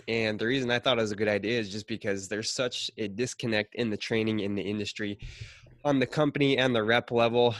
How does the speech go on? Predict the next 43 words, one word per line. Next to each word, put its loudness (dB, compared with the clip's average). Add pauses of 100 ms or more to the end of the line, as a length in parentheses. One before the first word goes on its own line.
(160)
Um, 0
I 2
remember 0
starting 0
out, 4
I 2
struggled 2
with 0
it 2
a 2
ton, -2
just -4 (120)
getting 0
good, 0
getting 2
and -2
finding 0
good -6
training -4 (680)
and -2
then 2
actually 0
implementing -2
it. -2 (200)
'Cause 0
how 2
many 0
companies 0
do -4
you -2
know, 0
James? -2
I'm -2
sure -4
you've -4
seen 0
it 2
where 0
they 0
bought -2
the -4
Cardone 0
U's, -4